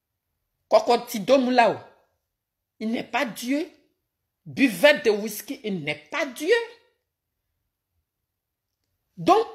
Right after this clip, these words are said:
ce que Ouattara décide là, ce que Ouattara veut, la Côte d'Ivoire décide autrement. C'est ça qu'on doit dire à Ouattara.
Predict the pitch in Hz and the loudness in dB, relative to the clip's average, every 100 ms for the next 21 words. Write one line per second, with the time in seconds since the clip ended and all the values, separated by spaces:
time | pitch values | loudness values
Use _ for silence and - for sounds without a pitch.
0 | - - 269 269 349 285 320 320 302 180 | -14 -8 -4 0 2 2 0 0 -2 -4
1 | - 208 202 - 247 165 160 135 - _ | -6 -4 -4 -6 -6 -6 -8 -8 -18 _
2 | _ _ _ _ _ _ _ _ _ _ | _ _ _ _ _ _ _ _ _ _
3 | _ _ _ _ _ _ _ _ _ _ | _ _ _ _ _ _ _ _ _ _
4 | _ _ - - 220 294 254 294 294 294 | _ _ -6 -2 2 2 4 2 2 -4
5 | 269 151 - - 240 277 - _ _ _ | -4 -8 -14 -2 -2 -2 -16 _ _ _
6 | _ _ _ _ _ _ _ 151 160 - | _ _ _ _ _ _ _ -10 -10 -6
7 | 240 170 156 180 202 - - 143 - - | -8 -8 -12 -2 -2 -2 -12 -12 -10 -12
8 | 170 - 185 196 - 123 117 120 - _ | -14 -4 -4 -4 -10 -14 -14 -18 -20 _
9 | _ _ _ _ _ _ _ _ - 160 | _ _ _ _ _ _ _ _ -6 -4
10 | - 285 - 233 160 160 190 175 139 117 | -4 -6 -6 -8 -6 -8 -8 -6 -8 -8
11 | - - 156 | -16 -16 -14